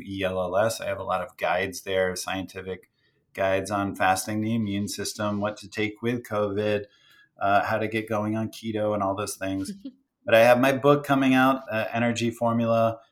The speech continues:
Speaker 1: Um, it will be out probably when this show goes live. Um, and you can go to energy formula dot com.
Speaker 2: Mm-hmm.
Speaker 1: It's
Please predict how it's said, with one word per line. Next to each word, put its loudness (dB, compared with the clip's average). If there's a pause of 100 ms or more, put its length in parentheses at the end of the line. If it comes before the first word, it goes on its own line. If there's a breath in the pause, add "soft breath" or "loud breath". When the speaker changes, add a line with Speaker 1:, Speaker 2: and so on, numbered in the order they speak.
(360 soft breath)
Speaker 1:
Um, 0
it -10
will -6
be -4
out 0
probably 0
when -4
this -4
show -6
goes -6
live. 2 (240)
Um, -6
and -12
you -14
can -10
go 0
to -2
energy -2
formula -2
dot 0
com. 2
Speaker 2:
Mm-hmm. -10
Speaker 1:
It's -16